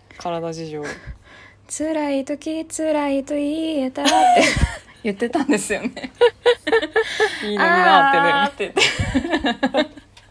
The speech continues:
Speaker 2: 僕たちは強がって笑う。
Speaker 1: いや、マジでそうなんよな。
Speaker 2: 「弱虫だ」っつってね。
Speaker 1: うん。
Speaker 2: うん。
Speaker 1: 有線でさっき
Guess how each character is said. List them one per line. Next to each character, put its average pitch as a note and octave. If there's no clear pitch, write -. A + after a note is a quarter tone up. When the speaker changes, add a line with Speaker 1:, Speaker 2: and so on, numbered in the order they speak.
Speaker 2:
僕 A3
た G#3
ち G#3
は G#3
強 A#3+
が B3
っ A3+
て -
笑 G#3
う。 -
Speaker 1:
い G#3+
や、 F#3+
マ G#3
ジ A#3+
で B3+
そ C4
う -
な F#3
ん F3
よ D#3
な。 D3+
Speaker 2:
「弱 F#3
虫 F#3+
だ」 F3
っ D#3+
つ -
っ -
て -
ね。 D#3+
Speaker 1:
う F#3
ん。 E3+
Speaker 2:
う G3+
ん。 -
Speaker 1:
有 A3+
線 F3+
で E3
さ F3
っ -
き D#3+